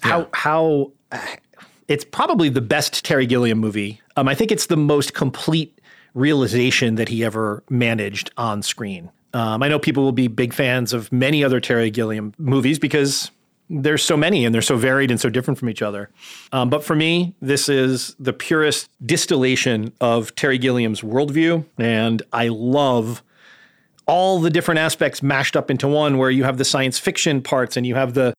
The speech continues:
Speaker 2: the twenties kind of noir parts and the, the, the romance, the, the, the brutal, unpulled punches of what society can do.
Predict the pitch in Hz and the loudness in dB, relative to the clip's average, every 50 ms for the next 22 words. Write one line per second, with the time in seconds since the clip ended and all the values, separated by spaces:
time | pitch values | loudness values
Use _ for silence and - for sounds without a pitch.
0 | _ _ _ _ _ 156 143 143 143 - - - 175 170 170 170 160 147 131 127 | _ _ _ _ _ -4 -2 -2 -2 -2 -2 0 0 2 2 2 2 2 0 0
1 | - - 151 143 131 120 127 131 139 131 143 160 170 170 160 147 147 - - 151 | 0 0 0 0 0 2 2 2 2 2 2 2 2 2 2 0 0 0 0 2
2 | 135 127 120 - - - - - 123 127 127 123 120 120 131 127 123 120 117 - | 2 0 0 -2 -6 -8 -8 -6 -4 -2 -2 0 0 0 2 2 2 0 -2 -4
3 | _ _ _ _ _ - 127 131 127 123 127 - 131 131 131 127 123 165 175 196 | _ _ _ _ _ -4 -2 0 2 2 0 0 0 -2 0 0 2 2 2 2
4 | 190 175 160 147 135 127 120 113 - - - - - - - _ _ _ - 123 | 2 2 2 2 2 0 0 -2 -2 -4 -4 -4 -4 -6 -12 _ _ _ -4 0
5 | 131 131 127 123 123 123 147 - _ _ _ _ - 139 135 123 123 117 - - | 2 2 4 4 2 2 0 -2 _ _ _ _ -4 0 0 0 0 -2 -4 -10
6 | _ _ _ _ _ _ _ - 160 143 131 113 110 110 127 160 190 175 180 180 | _ _ _ _ _ _ _ -6 -2 -2 -2 -2 -2 0 0 2 4 4 4 4
7 | 175 170 165 160 147 143 139 139 _ _ _ _ _ _ _ - 170 180 185 175 | 4 4 4 4 2 2 0 -4 _ _ _ _ _ _ _ -2 0 2 4 2
8 | 165 - - - 196 175 160 127 - - - 180 170 160 - 165 147 135 123 117 | 2 2 0 2 2 2 2 0 -4 -2 0 0 2 2 2 2 2 2 2 0
9 | - 135 131 117 127 123 120 - - - - 147 - - 151 139 143 139 135 135 | 0 -2 -2 0 0 0 0 0 -2 -2 -2 0 0 2 2 2 2 2 2 2
10 | 131 120 - - 139 120 117 104 123 131 135 127 113 101 92 | 0 0 0 0 0 0 2 2 2 2 2 2 0 -2 -6